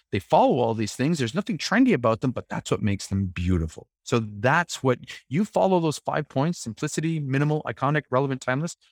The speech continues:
When you're building your logo, it'll last you and it'll do you fine. You won't have to keep redoing that.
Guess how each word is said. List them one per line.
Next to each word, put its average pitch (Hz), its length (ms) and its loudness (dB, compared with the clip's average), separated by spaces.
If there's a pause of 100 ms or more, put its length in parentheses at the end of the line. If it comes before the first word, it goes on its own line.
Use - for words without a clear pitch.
(160)
When 120 280 4
you're 156 120 2
building 143 320 0
your 131 140 2
logo, 131 320 0 (340)
it'll 147 240 2
last 127 280 -2
you 117 40 0
and 113 100 2
it'll 135 140 4
do 107 140 0
you 98 160 -2
fine. 104 240 0
You 101 80 -4
won't 120 160 0
have 117 140 2
to - 60 -12
keep - 200 -10
redoing 92 420 0
that. 76 140 -12